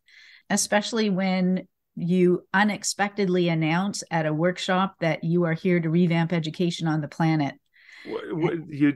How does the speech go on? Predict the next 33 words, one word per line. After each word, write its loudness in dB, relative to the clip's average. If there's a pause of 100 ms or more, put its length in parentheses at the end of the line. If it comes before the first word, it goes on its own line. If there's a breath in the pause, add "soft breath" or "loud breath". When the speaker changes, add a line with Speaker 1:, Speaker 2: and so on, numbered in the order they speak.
(100)
Speaker 2:
that's 0
what -2
you -2
did? -2 (840 loud breath)
Speaker 1:
So, 6 (380 loud breath)
yeah, 6
I, 8
I 4
was 0
looking 2
for 2
ways 2
to -6
really -2
support -2
my 0
children. -2 (180)
And, 0
and 0
somebody 0
had -2
introduced -2
me -2
to 0
this, -2 (140)
actually -2
a 0
dyslexia -2
correction -2
program 0 (340 loud breath)
that 4
I 2
saw 0